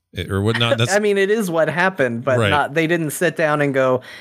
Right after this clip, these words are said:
Speaker 2: "Hey guys, let's do, uh, environmental gameplay and make foxes the way you find treasure in our game."
Speaker 1: Yeah.
Speaker 2: It just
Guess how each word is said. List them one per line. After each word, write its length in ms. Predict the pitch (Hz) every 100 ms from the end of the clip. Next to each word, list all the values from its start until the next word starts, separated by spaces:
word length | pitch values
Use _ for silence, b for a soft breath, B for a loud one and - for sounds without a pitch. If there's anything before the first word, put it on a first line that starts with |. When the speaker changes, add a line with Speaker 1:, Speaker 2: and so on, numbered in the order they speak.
| B
Speaker 2:
"Hey 200 | - 156
guys, 500 | 117 110 101 107 120
let's 240 | 139 143 -
do, 380 | 143 135 131 120
uh, 80 | 113
environmental 840 | 113 117 135 143 139 135 135 139
gameplay 680 | 120 127 131 123 123 110 110
and 260 | 104 104 -
make 260 | 131 113
foxes 640 | - - 117 - - 95 95
the 60 | 113
way 180 | 107 107
you 80 |
find 300 | 113 120 113
treasure 380 | 110 131 135 107
in 120 | 95
our 120 | 101 113
game." 280 | 131 - -
Speaker 1:
Yeah. 200 | 107 110
Speaker 2:
It 40 |
just 260 | 85 80